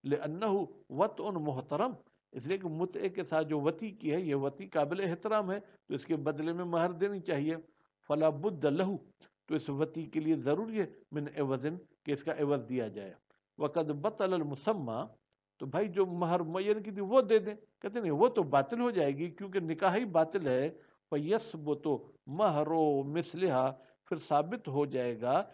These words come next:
کہ اس جیسی عورتیں جتنی مہر لیتی ہیں اتنی دینی چاہیے، فی المتعۃ المخصوصۃ، اس مخصوص متعے میں۔ ایک دن والے متعے کی حق مہر کچھ اور ہوتی ہے، ایک مہینے والے کی حق مہر کچھ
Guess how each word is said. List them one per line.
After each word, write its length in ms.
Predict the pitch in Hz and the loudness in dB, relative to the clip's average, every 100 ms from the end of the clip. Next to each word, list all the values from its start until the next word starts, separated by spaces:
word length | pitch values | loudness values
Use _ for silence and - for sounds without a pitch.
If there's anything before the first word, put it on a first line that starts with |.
| - - | -18 -12
کہ 100 | - | -10
اس 140 | 220 | -8
جیسی 380 | 185 180 208 208 | -2 0 0 0
عورتیں 280 | 190 170 180 | -2 0 -2
جتنی 320 | 165 165 160 | -4 -4 -4
مہر 300 | 156 185 175 | -2 0 0
لیتی 480 | 170 151 170 165 226 | 0 0 -2 -2 -6
ہیں 80 | 247 | -6
اتنی 320 | 190 175 156 | -6 -4 -4
دینی 300 | 135 143 147 | -2 -2 -2
چاہیے، 340 | 143 139 151 190 - _ _ | -4 -2 0 -2 -8 _ _
فی 60 | 165 | -4
المتعۃ 540 | 156 202 247 - - | -2 -2 -4 -2 -2
المخصوصۃ، 720 | 226 170 156 - 156 - 110 131 | -4 -2 -4 -4 -6 -6 -4 -4
اس 200 | 139 - | -2 -6
مخصوص 440 | 175 151 - 170 - | -6 -6 -4 -6 -6
متعے 240 | 117 110 | -12 -12
میں۔ 80 | 95 _ _ _ - | -16 _ _ _ 0
ایک 300 | 208 202 202 | 0 2 -4
دن 120 | 208 | 2
والے 240 | 208 202 | 2 2
متعے 300 | 202 190 196 | 0 2 2
کی 280 | 190 196 196 - _ _ _ - | 0 -4 -8 -12 _ _ _ -6
حق 140 | 139 156 | -6 0
مہر 200 | 156 170 | -2 0
کچھ 220 | 151 139 | -4 0
اور 180 | 131 151 | 0 0
ہوتی 220 | 160 175 | -2 -4
ہے، 60 | |
ایک 300 | - 196 202 | 0 0 0
مہینے 260 | 202 180 185 | -2 -2 2
والے 240 | 175 170 | 2 2
کی 140 | 175 165 | 0 -2
حق 180 | 151 160 | -2 -2
مہر 220 | 151 139 | 0 0
کچھ 320 | 143 139 | -2 -6